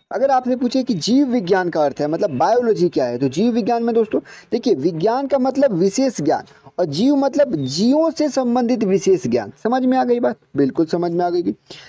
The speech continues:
जीव विज्ञान वह शाखा है जिसके अंतर्गत जीवों का अध्ययन किया जाता है। बायोलॉजी शब्द का अर्थ बायो मतलब लिविंग, जीवित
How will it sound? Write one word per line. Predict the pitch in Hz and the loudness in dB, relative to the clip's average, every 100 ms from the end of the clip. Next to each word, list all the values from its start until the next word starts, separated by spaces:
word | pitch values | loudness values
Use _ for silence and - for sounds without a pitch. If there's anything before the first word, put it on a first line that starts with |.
| - | -14
जीव | 156 254 294 | -2 2 2
विज्ञान | 277 214 262 226 | 0 0 0 0
वह | 185 262 | 2 0
शाखा | 226 165 143 - 220 | 0 -2 -4 -2 -4
है | 175 160 208 - _ - | -2 -2 -4 -16 _ -4
जिसके | 196 - 262 | -4 0 -2
अंतर्गत | 220 220 240 | 0 0 0
जीवों | 143 139 214 269 294 | -2 -2 2 2 2
का | 277 | 2
अध्ययन | 220 185 160 160 | 2 2 0 0
किया | 147 120 | 0 0
जाता | 107 101 | -2 -4
है। | - _ - - _ | -10 _ -20 -20 _
बायोलॉजी | 147 208 247 269 311 | 2 2 4 2 0
शब्द | 269 247 - | 0 -4 0
का | 220 | 2
अर्थ | 226 214 | 2 0
बायो | 143 160 208 254 | -2 2 4 4
मतलब | 226 226 233 175 | 2 0 0 2
लिविंग, | 190 196 185 | 2 2 0
जीवित | 135 160 208 | 0 0 0